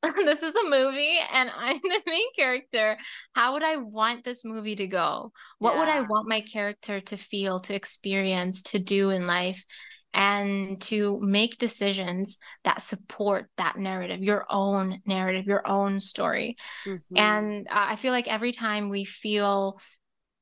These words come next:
Speaker 1: maybe stressed out or just down, it's because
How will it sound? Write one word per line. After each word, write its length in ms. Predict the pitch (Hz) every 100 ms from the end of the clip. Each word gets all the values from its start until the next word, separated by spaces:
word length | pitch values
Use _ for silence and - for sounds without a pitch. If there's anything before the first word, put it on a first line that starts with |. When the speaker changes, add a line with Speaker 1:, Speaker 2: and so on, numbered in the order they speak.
| _
Speaker 1:
maybe 300 | 226 240 240
stressed 520 | 226 - 214 208 -
out 440 | 202 196 190 190 190
or 100 | 190
just 360 | 190 196 - 185
down, 500 | 185 233 254 220 202
it's 160 | 202
because 720 | - 208 220 214 208 214 208